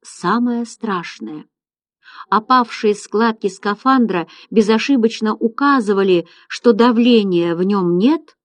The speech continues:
что в нём такой же вакуум, как и вокруг.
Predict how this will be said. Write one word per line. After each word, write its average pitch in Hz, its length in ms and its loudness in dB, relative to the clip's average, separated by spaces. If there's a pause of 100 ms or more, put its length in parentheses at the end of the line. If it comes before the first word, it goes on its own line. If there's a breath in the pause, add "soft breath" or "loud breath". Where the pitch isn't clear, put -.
(400)
что - 300 2
в 202 60 0
нём 214 260 2
такой 185 360 0
же 165 140 -4
вакуум, 254 760 2 (220)
как 226 320 -2
и 233 60 0
вокруг. 233 680 -2